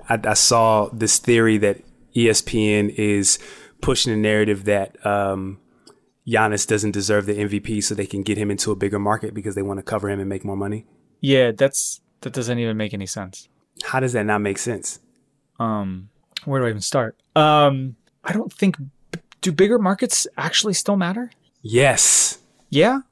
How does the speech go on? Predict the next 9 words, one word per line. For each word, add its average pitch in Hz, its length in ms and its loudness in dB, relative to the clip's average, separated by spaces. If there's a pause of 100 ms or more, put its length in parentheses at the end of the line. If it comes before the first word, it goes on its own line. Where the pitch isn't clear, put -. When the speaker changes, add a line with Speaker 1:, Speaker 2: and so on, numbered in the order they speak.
(120)
Speaker 1:
Yes. 123 720 4 (200)
Yes. 113 480 2
I 143 120 2
had 185 180 4
a 190 60 2
conversation 170 800 4 (280)
'cause 165 180 4
I, 170 100 4
I, 170 260 2